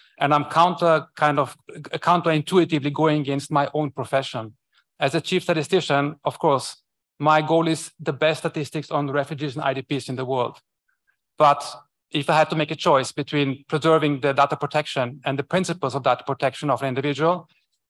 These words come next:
against losing the level of information in the area of statistics, I would always go for the data protection angle. Example here, imagine a classroom, thirty children,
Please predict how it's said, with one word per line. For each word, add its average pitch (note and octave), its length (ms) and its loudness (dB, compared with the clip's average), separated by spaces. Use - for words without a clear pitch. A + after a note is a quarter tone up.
against C#3+ 440 0
losing D#3+ 480 2
the C3 140 -2
level C#3 280 4
of C3+ 120 0
information C#3 480 -2
in C#3 100 -4
the C3+ 340 2
area C#3 140 0
of C3+ 80 -6
statistics, D3+ 560 -8
I C#3+ 140 4
would C#3+ 180 0
always E3+ 480 4
go D3+ 260 4
for D3+ 120 -2
the C#3+ 60 0
data C#3 300 0
protection C#3 480 -4
angle. A#2+ 400 -4
Example D#3+ 400 2
here, F#3 420 0
imagine D3+ 320 2
a D3+ 80 0
classroom, E3+ 760 2
thirty D#3 240 2
children, E3+ 640 0